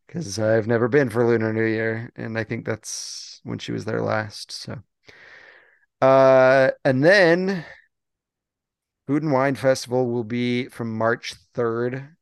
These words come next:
through April twenty-fifth. Um, I always miss that by a hair <laughs> when I go to the parks, but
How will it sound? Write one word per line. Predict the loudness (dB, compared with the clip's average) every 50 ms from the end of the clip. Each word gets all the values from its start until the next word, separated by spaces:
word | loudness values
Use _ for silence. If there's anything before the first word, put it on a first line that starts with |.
| _
through | -14 -12 -10 -10 -8 -6
April | -6 -6 -6 -4 -6 -6 -6
twenty-fifth. | -8 -10 -10 -8 -8 -8 -8 -10 -12 -12 -14 -12 -6 -4 -4 -4 -4 -6 _ _ _ _ _ _ _ _ _ _ _ _ _ _ _ _ _ _ _ _ _ _ _ _ _ _ _ _ -8
Um, | -6 -6 -4 -2 -2 -2 -2 -2 -4 -6 -6 -4
I | 0 2 2
always | 2 2 0 -2
miss | -2 -4 -4 -4 -2
that | -2 0 0 0 -2 -4
by | -4 -4 -2 -2
a | -4
hair | -2 0 0 0 2 0 -2 -4 _ -12
<laughs> | -12 -12 _ -14 -14 _ -12 -12 _ _ _ _ _ _ _ _ -20 -20 -20 -20 -20 -20 -20 _ _ -12
when | -8 -6 -4 -2
I | -2 0 0 0
go | 2 2 2 2 2
to | 0 -2 -6
the | -6 -6
parks, | -4 -2 -2 -2 -2 -2 _ -10 -10 -10 -10 -10 -12 -16
but | -20 -4 0 4 4 4 4 2 _